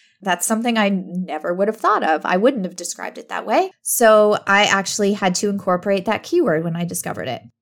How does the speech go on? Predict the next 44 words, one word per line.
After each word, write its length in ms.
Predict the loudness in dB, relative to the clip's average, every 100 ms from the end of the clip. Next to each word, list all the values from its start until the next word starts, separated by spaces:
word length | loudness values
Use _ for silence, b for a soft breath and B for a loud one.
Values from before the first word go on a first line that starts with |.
| -8
You 200 | -4 0
are 200 | 4 4
going 260 | 4 0 -2
to 120 | -2
get 200 | 0 2
a 80 | 0
lot 260 | 2 6
of 320 | 6 4 -4 -10
keywords 600 | 0 2 4 4 2 -2
when 100 | -4
you're 100 | 0
doing 260 | 2 2
your 140 | 0 -4
research 640 | -2 -4 -2 -6 -6 -6
that 180 | -6 -4
you 140 | -4
wouldn't 460 | -6 0 0 -2 -4
have 180 | -6 -2
thought 260 | -2 -2
of, 260 | -6 -8 _ _
but 320 | 2 4 4 0
your 180 | 0
audience 400 | 2 2 2 -2
is 160 | -4 -6
using 360 | -2 -2 -2 -4
that 180 | -4
language. 720 | 0 0 0 -2 -2 -6 -16 _ -4
And 440 | 0 2 0 0
that's 240 | 0 0
why 220 | 2 2 2
the 120 | -2
keyword 340 | -8 -4 -2
research 380 | -2 -6 -6 -8
is 120 | -10
so 140 | -10 -12
critical. 540 | -16 -20 -18 -18 -20 _ -6
Another 340 | 2 4 4 2
tool 340 | 2 4 4
that 80 | 4
you 100 | -2
can 140 | -2
use 560 | 0 2 0 0 -2 -2
is 320 | 0 0 0 -2
Ubersuggest. 1080 | 0 4 2 2 -4 0 0 0 -2 -2